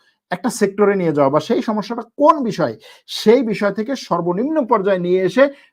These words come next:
বাকি যে সেক্টরগুলো, বাকি যে বিষয়গুলো আছে, সেই বিষয়গুলোতে দুই দেশ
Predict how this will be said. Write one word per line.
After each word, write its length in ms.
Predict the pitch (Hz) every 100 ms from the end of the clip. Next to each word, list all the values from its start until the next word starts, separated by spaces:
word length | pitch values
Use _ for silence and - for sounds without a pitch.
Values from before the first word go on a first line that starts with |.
| -
বাকি 380 | 131 165 - 269
যে 120 | 269
সেক্টরগুলো, 560 | 202 190 175 151 151
বাকি 280 | 131 135 240
যে 100 | 240
বিষয়গুলো 460 | 208 180 185 180 180
আছে, 220 | - 254
সেই 280 | - - 269
বিষয়গুলোতে 680 | 190 165 160 175 185 262 285 - _ -
দুই 280 | 120 196 220
দেশ 300 | 208 254